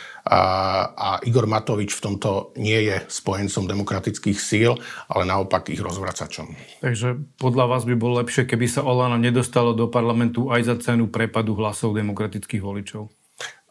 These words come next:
Speaker 1: A, áno, lebo s Olano nemožno v žiadnej, e,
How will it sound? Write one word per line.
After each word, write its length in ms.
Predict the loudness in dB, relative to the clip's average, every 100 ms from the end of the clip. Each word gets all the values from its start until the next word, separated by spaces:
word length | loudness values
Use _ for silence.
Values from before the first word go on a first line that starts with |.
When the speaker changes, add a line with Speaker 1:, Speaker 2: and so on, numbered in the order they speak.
| _ _
Speaker 1:
A, 400 | 6 8 6 4 -2 -8
áno, 240 | -6 -6 -6
lebo 480 | -4 -2 -2 -6 -16 -8
s 160 | -2
Olano 320 | 4 6 6 2
nemožno 640 | 0 -2 -2 -2 -4 -6
v 60 | -6
žiadnej, 480 | 0 2 2 -2 -2
e, 180 | -4